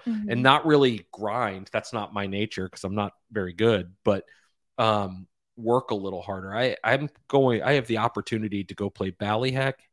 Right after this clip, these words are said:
Speaker 2: Hidden Creek, and Victoria National in a row. Those are three amazing golf courses. And I'm gonna get to do so with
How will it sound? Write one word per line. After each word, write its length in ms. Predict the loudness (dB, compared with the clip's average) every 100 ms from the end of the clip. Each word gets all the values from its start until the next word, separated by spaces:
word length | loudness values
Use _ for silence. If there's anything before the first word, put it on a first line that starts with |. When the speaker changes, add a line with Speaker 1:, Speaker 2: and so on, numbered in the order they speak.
| _ -2
Speaker 2:
Hidden 280 | 0 0
Creek, 340 | -2 -2 -2 -4
and 80 | -8
Victoria 420 | -4 0 0 0
National 500 | -2 -4 -6 -8 -6
in 60 | -6
a 40 |
row. 320 | -6 -6 -8 _ _
Those 180 | 0 2
are 80 | -2
three 320 | -4 -2 -2
amazing 560 | -2 0 0 0 -2
golf 260 | 0 -2 -4
courses. 540 | -8 -8 -8 -10 -12 -16 _ _ _ -2
And 300 | 0 2 0
I'm 80 |
gonna 140 | 2 4
get 160 | 4 0
to 40 |
do 220 | 2 2
so 300 | 4 6 6
with 200 | 6 2